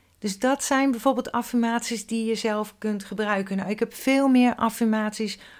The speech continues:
op mijn, eh, op mijn site staan. Ik heb, vorige week heb ik een podcast volgens mij, ja, ook gelanceerd met de vijfenvijftig affirmaties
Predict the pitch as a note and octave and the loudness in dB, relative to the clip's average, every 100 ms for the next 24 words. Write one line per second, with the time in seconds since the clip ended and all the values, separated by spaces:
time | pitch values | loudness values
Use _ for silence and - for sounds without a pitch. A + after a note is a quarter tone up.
0 | - _ A3 G#3+ G#3 G3+ G3+ G3 G3 G3 | -20 _ -2 0 0 0 -2 -2 -4 -4
1 | G#3 G#3 A3+ G#3+ G#3+ - G#3 G3+ G3 G3 | -2 0 2 2 2 -2 -2 0 -2 -2
2 | G3+ - - A3 G#3 G#3 B3 A#3+ A3+ G#3 | -4 -6 -2 -2 0 2 2 2 0 0
3 | G#3+ G3+ G3 C4+ C#4 - A#3+ - A3+ G#3 | -2 -4 0 2 2 2 0 0 -2 0
4 | A3 A3 G#3 A3 - G#3+ A3 G#3+ G#3 G#3+ | 0 2 0 -2 -2 0 0 0 -4 -2
5 | G#3 G#3 G3+ A#3 B3+ A3 A#3 A3 A3 G3+ | -2 -4 0 2 2 2 2 0 -2 -4
6 | G#3 - G#3 G3+ G#3 A3 G3+ | -4 -2 0 0 -2 -2 -4